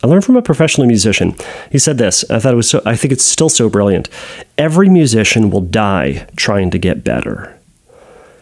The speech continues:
So think about every musician you've ever thought about, every band that is super good that you love,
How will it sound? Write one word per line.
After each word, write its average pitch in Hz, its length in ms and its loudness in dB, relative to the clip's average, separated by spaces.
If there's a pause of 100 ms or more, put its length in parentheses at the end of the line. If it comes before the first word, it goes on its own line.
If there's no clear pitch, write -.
So - 120 -2
think 190 160 2
about 190 200 2
every 143 240 2
musician 131 480 4
you've 107 140 2
ever 107 240 0
thought 95 300 -2
about, 71 320 -2 (320)
every 143 300 0
band 127 500 2
that 113 220 0
is 104 180 0
super - 360 0
good 113 260 2
that 107 100 0
you 107 140 2
love, 113 460 2